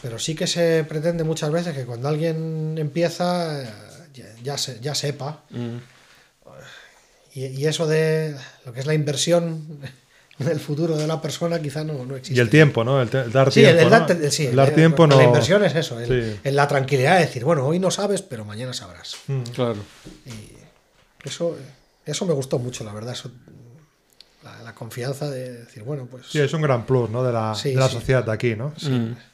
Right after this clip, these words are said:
Speaker 3: Bueno, pues
Speaker 2: Y de, bueno, ya para entonces ya estamos hablando que era dos mil diez, ya llevas cinco años viviendo aquí,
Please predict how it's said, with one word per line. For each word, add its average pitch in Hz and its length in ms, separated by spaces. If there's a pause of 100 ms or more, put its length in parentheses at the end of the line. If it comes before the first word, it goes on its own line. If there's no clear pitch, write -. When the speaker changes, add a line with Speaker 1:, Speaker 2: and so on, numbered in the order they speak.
(460)
Speaker 3:
Bueno, 104 260
pues - 40
Speaker 2:
Y 143 220 (140)
de, 131 500 (340)
bueno, 135 260
ya 120 240
para 156 160
entonces 131 480
ya 135 80
estamos 135 320
hablando 123 300
que 131 60
era 123 100
dos 110 240
mil 113 240
diez, 131 400 (560)
ya 117 100
llevas 117 280
cinco 131 460
años 131 240
viviendo 113 380
aquí, 123 380